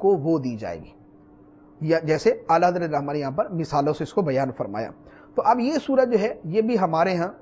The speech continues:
جو کھیتوں کا کام کرتے ہیں، فصلوں کا کام کرتے ہیں یا باغات کا کام کرتے ہیں، ٹھیکے پر دیتے ہیں، تو ان کے اندر اس طرح کی کئی صورتیں پائی جاتی ہیں۔ بلکہ یہ پھلوں کا، فصلوں کا،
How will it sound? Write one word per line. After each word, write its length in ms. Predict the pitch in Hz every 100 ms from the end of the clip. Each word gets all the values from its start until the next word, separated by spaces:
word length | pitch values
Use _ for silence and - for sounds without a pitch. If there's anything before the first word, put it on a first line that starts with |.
| - - - - - - - 135
جو 200 | 180 190 190 - - - - -
کھیتوں 320 | 175 175 196
کا 120 | 190 180
کام 240 | 160 165
کرتے 260 | 151 151 160
ہیں، 140 | 165 156
فصلوں 320 | 165 - 180
کا 140 | 175 160
کام 240 | 147 143
کرتے 320 | 143 135 147
ہیں 60 | 151
یا 120 | 165 160
باغات 480 | 147 135 170 202
کا 100 | 208 175
کام 260 | 165 160
کرتے 280 | 147 135 165
ہیں، 60 | 143
ٹھیکے 340 | - 190 214
پر 140 | 208 185
دیتے 280 | 143 131
ہیں، 220 | 139 - - - -
تو 60 | 214
ان 160 | 254 285
کے 120 | 262
اندر 260 | 220 226 226
اس 140 | 208
طرح 220 | - 226
کی 180 | 220 233 220 -
کئی 280 | 254 285
صورتیں 460 | 262 185 175 170 208 208
پائی 160 | 185 190
جاتی 360 | 151 123 131
ہیں۔ 80 | 98
بلکہ 400 | 147 208 208 208 - - -
یہ 320 | 170 214 233 220 - - -
پھلوں 300 | 170 202 233
کا، 240 | 226 208 196 -
فصلوں 380 | 185 - 233 220
کا، 200 | 202 185